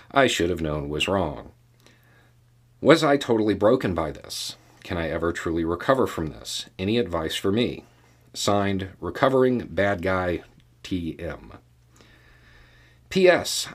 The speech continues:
I'd never message her because I'm embarrassed and would hate to see myself as a screenshot. But if you know her personally, please tell Aubrey she changed my life.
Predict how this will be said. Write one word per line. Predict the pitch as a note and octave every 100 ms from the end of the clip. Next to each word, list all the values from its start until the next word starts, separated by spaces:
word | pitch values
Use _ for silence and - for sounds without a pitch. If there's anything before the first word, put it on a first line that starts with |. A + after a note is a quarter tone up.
| -
I'd | G2+ G2
never | A2 G#2
message | G2 D3 D#3 A#2+
her | G#2+ G#2+ B2+ - - - - -
because | - - A#2+ -
I'm | G2+ G2
embarrassed | F2 F2+ F2+ F2 - -
and | F#2+ F#2 G2
would | G2
hate | C#3 D#3
to | C#3+
see | D3
myself | C3+ A#2+ - B2 A#2+
as | G#2+
a | G#2
screenshot. | - C3+ D#3 - - F2+ - - - - - - - - - _ -
But | G2+ F#2+
if | G2+ -
you | G2
know | G2
her | F#2 F2
personally, | - A2 - G2+ G2 E2+ - - - - _
please | - A#2+ D3 -
tell | A#2+
Aubrey | G2 F2 F2+ F2 F2
she | - F#2 D#2+
changed | - F2 E2 D2
my | D#2+ D#2 D#2
life. | D2+ - - -